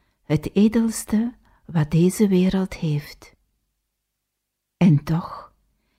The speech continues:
wil niemand er moeite voor doen, rijk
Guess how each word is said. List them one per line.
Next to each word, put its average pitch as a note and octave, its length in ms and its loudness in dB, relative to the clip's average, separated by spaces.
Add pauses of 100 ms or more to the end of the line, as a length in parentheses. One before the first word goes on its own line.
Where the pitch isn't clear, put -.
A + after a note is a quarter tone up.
(320)
wil G#3+ 240 6
niemand F3 600 4
er G3 120 4
moeite G3+ 380 2
voor D3+ 320 -6
doen, D#3 420 -4 (1040)
rijk E3 560 -2